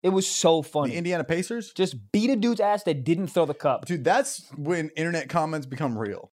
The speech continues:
Speaker 2: This guy's yelling at the stands and then just got his ass beat. Didn't you tell me it wasn't even the guy who threw,
Speaker 1: That's what
Speaker 2: or
Speaker 1: I'm saying.
Speaker 2: he
Speaker 1: The
Speaker 2: threw the cup?
Speaker 1: wh-, the dude that Ron Artest hit in the face was not the guy who threw the cup.
Speaker 2: I mean, if you're Ron Artest, you're not locking in on something. You're just swinging.
Speaker 1: Swinging.
Speaker 2: Isn't
Speaker 1: Can you imagine? And then
Speaker 2: I
Speaker 1: trying
Speaker 2: can't.
Speaker 1: to, and then trying to explain,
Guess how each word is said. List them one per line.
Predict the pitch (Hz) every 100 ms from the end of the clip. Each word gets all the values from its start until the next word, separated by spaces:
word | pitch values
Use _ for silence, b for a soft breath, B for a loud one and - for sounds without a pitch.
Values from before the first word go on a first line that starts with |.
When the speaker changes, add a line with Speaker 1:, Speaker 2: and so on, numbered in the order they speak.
| _ -
Speaker 2:
This | 190
guy's | 254 151
yelling | 139 165 147 135
at |
the | 117
stands | 113 - 147 160 185 156
and | 143
then | 143
just | 135 113
got | 123 135
his | 131 - 123
ass | 123 123 110
beat. | 107 127 104
Didn't | 233 302
you |
tell | 226 240
me | 226
it | 147
wasn't | 180 190
even | 165
the | 151
guy | 147 160
who | 151
threw, | 143 160
Speaker 1:
That's | 147
what | 156
Speaker 2:
or |
Speaker 1:
I'm | 170
saying. | 220 170 -
Speaker 2:
he | -
Speaker 1:
The | 143
Speaker 2:
threw | 170 175
the | 151
cup? | 170 196
Speaker 1:
wh-, | 151 202
the | 175 143 139 170
dude | 135 165 233 240
that | 208
Ron | 208 208
Artest | 202 185 -
hit | 190
in |
the | 202
face | - 170 143
was | 143 123
not | 147 165 165
the | 165
guy | 156 139
who | 139
threw | 143
the | 123
cup. | 131 127
Speaker 2:
I |
mean, | 131 127
if | 120
you're | 160
Ron | 143 127
Artest, | 117 131 104 -
you're | 127
not | 104
locking | 104 101 101 95
in |
on | 90 90
something. | 98 117
You're | 160
just | 127 - -
swinging. | 101 95 87 85
Speaker 1:
Swinging. | - - - 123 107 143 139 117 113 _ -
Speaker 2:
Isn't | 233 175
Speaker 1:
Can | 233
you | 294
imagine? | 127 123 147 175 214 208 247
And | 170
then | 170
Speaker 2:
I | 220
Speaker 1:
trying | 214 359
Speaker 2:
can't. | 165 -
Speaker 1:
to, |
and | -
then | 226
trying | 285 277
to | 202
explain, | - 233 262